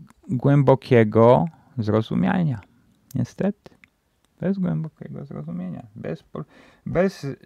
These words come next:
bez zrozumienia tego, że to nie jest dobra droga. To nie jest droga na długoterminowy,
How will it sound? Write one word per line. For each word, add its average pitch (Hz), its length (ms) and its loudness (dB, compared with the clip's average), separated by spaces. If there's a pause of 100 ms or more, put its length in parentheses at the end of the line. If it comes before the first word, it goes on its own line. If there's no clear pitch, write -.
(140)
bez 165 340 -2
zrozumienia 160 680 4
tego, 143 520 4
że 120 260 4
to 123 260 0
nie 117 320 4
jest 151 460 2 (640)
dobra 247 340 8
droga. 254 500 8 (140)
To - 100 2
nie 311 120 6
jest 277 180 8
droga 175 400 10
na 165 440 10 (200)
długoterminowy, 170 1400 8